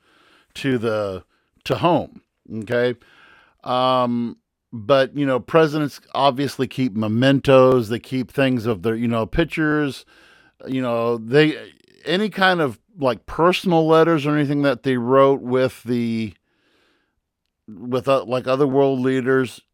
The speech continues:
I mean, the whole thing with the National Archives is to create an air of transparency that everybody, once that president leaves office, the public has full access. Well, I shouldn't say full access. They have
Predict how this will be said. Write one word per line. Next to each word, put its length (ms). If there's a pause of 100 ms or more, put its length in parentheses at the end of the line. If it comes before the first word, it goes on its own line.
I 100
mean, 400 (340)
the 200
whole 200
thing 240
with 140
the 80
National 380
Archives 500
is 140
to 160
create 360
an 140
air 260
of 120
transparency 1080 (360)
that 120
everybody, 840 (280)
once 400
that 300
president 520
leaves 380
office, 600
the 120
public 540
has 420
full 400
access. 540
Well, 160
I 60
shouldn't 200
say 140
full 280
access. 400 (360)
They 140
have 280